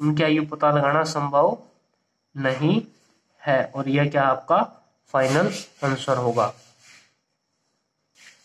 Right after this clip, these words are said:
तो क्वेश्चन नंबर पाँच आपको दिया है कि क्या परिमाप अस्सी मीटर तथा क्षेत्रफल चार सौ मीटर के एक पार्क की, पार्क को बनाना संभव है, तो आपको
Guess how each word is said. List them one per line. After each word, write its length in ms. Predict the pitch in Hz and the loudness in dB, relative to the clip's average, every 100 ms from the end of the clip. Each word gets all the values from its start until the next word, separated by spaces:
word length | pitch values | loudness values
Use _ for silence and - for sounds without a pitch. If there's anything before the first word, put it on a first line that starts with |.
| _ _ _ - _ | _ _ _ -20 _
तो 80 | 156 | -8
क्वेश्चन 400 | 151 160 156 170 | 0 0 0 0
नंबर 480 | 170 170 165 170 175 | 2 4 4 4 2
पाँच 380 | 170 156 160 165 | 2 2 4 2
आपको 280 | 160 - 156 | 0 -2 0
दिया 240 | 151 147 | 2 2
है 120 | 156 | 2
कि 140 | 151 180 | -2 -14
क्या 360 | - 165 170 | -4 2 2
परिमाप 720 | 170 170 156 156 156 165 - - | 2 0 0 2 4 2 -2 -6
अस्सी 280 | - - 175 | -4 -2 0
मीटर 280 | 175 170 | 2 2
तथा 340 | 175 - - 165 | -2 -4 0 0
क्षेत्रफल 720 | 165 - 156 - 165 160 165 | 0 -2 -2 -2 -2 0 0
चार 280 | 160 151 151 | 0 0 0
सौ 140 | 170 | 0
मीटर 340 | 170 165 170 170 | 0 0 0 -2
के 540 | - 160 165 156 156 | -4 0 0 2 -2
एक 120 | 151 - - | -2 -6 0
पार्क 380 | 147 165 175 | 2 2 -2
की, 600 | - - 151 156 156 - _ _ - - 147 | -10 -4 2 2 2 -6 _ _ -20 -10 0
पार्क 460 | 147 151 160 170 - | 0 4 2 2 0
को 80 | 160 | 0
बनाना 420 | 156 156 160 165 | 2 2 2 0
संभव 460 | 160 151 170 156 | 0 0 2 2
है, 180 | 160 165 | 2 0
तो 220 | 170 - - | -2 -8 0
आपको 640 | 147 147 - 170 170 - | 0 0 0 0 0 -2